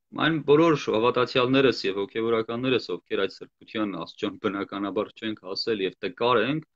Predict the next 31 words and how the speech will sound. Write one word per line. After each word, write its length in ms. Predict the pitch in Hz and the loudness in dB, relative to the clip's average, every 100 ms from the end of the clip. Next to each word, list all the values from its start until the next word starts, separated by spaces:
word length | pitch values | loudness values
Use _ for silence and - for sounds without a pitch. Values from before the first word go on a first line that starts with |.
| _ _ | _ _
պետք 180 | 120 - | -6 -4
է 120 | 151 | -6
վստահենք 480 | 123 - 135 147 147 | -8 -4 -2 0 0
Աստծո 320 | 95 - 110 | -4 -4 -8
շնորհին 540 | 107 113 113 123 151 160 156 _ _ _ | -6 -6 -2 2 2 0 -4 _ _ _
և 160 | 104 113 - - | -4 -4 -4 -20
չփորձենք 720 | - - _ 123 - 131 120 - | -20 -20 _ -6 -6 -6 -8 -6
միայն 320 | 90 90 90 | -4 -4 -6
գիտելիքով, 840 | - 107 107 104 107 - 139 135 _ _ | -10 -4 -2 -2 -4 0 0 0 _ _
մտքով, 460 | 107 104 _ 131 131 | -8 -8 _ 0 0
ուղեղով 520 | 107 104 101 117 110 | 2 -2 0 0 -2
չափել, 640 | - - 101 101 - 147 151 - _ _ _ | -6 -8 -6 -4 0 2 2 -6 _ _ _
քննել, 480 | - 127 127 131 143 131 | -6 -2 0 2 2 2
տեսնել, 460 | 110 107 113 104 - - - | 0 0 -4 -8 -8 -16 -10
"Այո, 220 | - 104 98 | 0 2 4
արժանի 440 | 87 101 107 110 | 2 0 0 0
ենք 160 | 107 - | -2 -2
թե 160 | 110 110 | -4 0
ոչ", 200 | 135 135 | 2 0
բոլոր 340 | - 101 110 98 | -4 0 2 2
այդ, 160 | 95 - _ _ _ - | 0 -4 _ _ _ -8
ը, 120 | 92 95 92 92 | -4 0 0 -2
չափանիշները 800 | - 101 92 104 104 - 101 95 | -6 -8 -4 -4 -4 -2 -4 0
լրացրել 560 | 90 92 92 104 98 | 2 2 2 -2 -6
ենք 160 | 95 92 | -6 -10
թե 160 | 117 131 | -4 -2
ոչ, 160 | 156 160 | -2 -2
այլ 180 | 165 | -4
վստահել 460 | 160 151 160 160 120 | -4 -4 2 2 2
Աստծո 300 | 95 - - | -2 -10 -14
շնորհին, 440 | - 113 131 147 | -12 -6 -4 -4